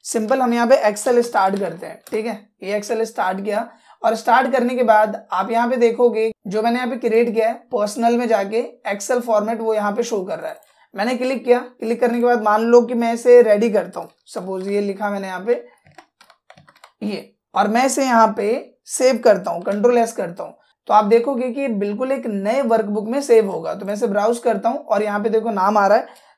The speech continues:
तो मैंने इसे सेव कर दिया मोहन के नाम से। सपोज मोहन के नाम से हम सेव कर देते हैं, तो मैंने लिख दिया मोहन और कर दिया सेव।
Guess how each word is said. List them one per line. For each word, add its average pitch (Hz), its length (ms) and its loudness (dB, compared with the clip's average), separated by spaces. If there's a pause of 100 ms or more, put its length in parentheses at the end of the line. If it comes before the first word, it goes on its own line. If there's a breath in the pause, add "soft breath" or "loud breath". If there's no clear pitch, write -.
तो 226 40 -6
मैंने 214 200 -2
इसे 240 180 -6
सेव 226 360 4
कर 226 140 2
दिया 226 260 2
मोहन 214 320 -2
के 233 80 2
नाम 202 240 -2
से। 208 200 -8 (180)
सपोज 226 400 0 (140)
मोहन 226 280 -2
के 240 80 2
नाम 226 220 0
से 233 100 -6
हम 226 100 -4
सेव 208 280 -6
कर 175 140 -8
देते 165 280 -14
हैं, 165 80 -16
तो - 540 -20
मैंने 208 120 -6
लिख 220 100 0
दिया 226 180 0
मोहन 226 300 -2 (320)
और 208 160 -2
कर 220 140 0
दिया 233 180 6
सेव। 185 280 -10